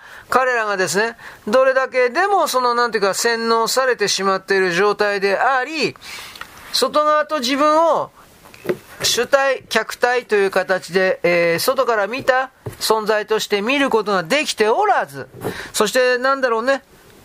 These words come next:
一方的に独裁の国家の中における自己同一化をしちゃってるということですね。ちょっと待ってね。あのね、中国人にはね、僕もそうだけど、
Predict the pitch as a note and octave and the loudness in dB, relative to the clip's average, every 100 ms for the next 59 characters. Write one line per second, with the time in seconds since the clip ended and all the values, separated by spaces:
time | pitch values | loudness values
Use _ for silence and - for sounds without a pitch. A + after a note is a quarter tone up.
0 | - - - G#3+ C4 - C#4 C#4 E4 E4 | -10 -10 -4 -2 -2 0 2 2 0 0
1 | D4+ C#4 G#3+ A3+ - B3 B3 B3+ B3+ D4 | 0 2 2 0 0 -2 0 -2 0 0
2 | D4+ C#4+ B3+ B3 C4 C4 B3+ A#3+ A3+ A#3 | 0 -2 0 0 0 2 0 2 0 0
3 | C#4 C#4+ E4+ F#4 - - - - - - | -2 0 2 0 -4 -16 -18 -20 -20 -20
4 | - - - - - - - B3+ F3 E4+ | -20 -20 -16 -14 -12 -12 -10 -4 -2 2
5 | D4 G3+ B3 B3+ A3 - B3+ C#4 - A3 | 0 2 0 0 -2 0 0 0 -2 -4
6 | A3 A3 A#3+ A3+ F#3+ E3+ F3+ C4 - - | 0 -2 0 0 0 0 0 -2 -6 -14
7 | - - - - - - - - - - | -14 -18 -14 -12 -12 -14 -20 -20 -20 -20
8 | - - - - E3 C#3+ B2+ C3 D3+ A#3 | -20 -20 -20 -6 -2 0 -2 0 0 -2
9 | - - - - - - - - - - | -8 -18 -16 -16 -12 -10 -10 -14 -10 -12
10 | - - - - - - - - - - | -12 -20 -20 -20 -20 -14 -10 -10 -10 -4
11 | - G3+ A3 A3 A#3 C4+ E4 F#4 - - | -2 0 0 0 0 2 0 -4 -12 -16
12 | - - - - D4+ D#4+ E4+ G4+ F4 F4 | -16 -16 -6 -2 2 2 2 0 0 0
13 | D4 C4+ A#3 A3 C4 C#4+ G3 C#4 C#4 B3+ | 2 2 2 0 0 0 0 2 0 2
14 | C4+ B3+ A3+ G#3+ F3 D#3 B2 | 0 0 0 0 2 2 0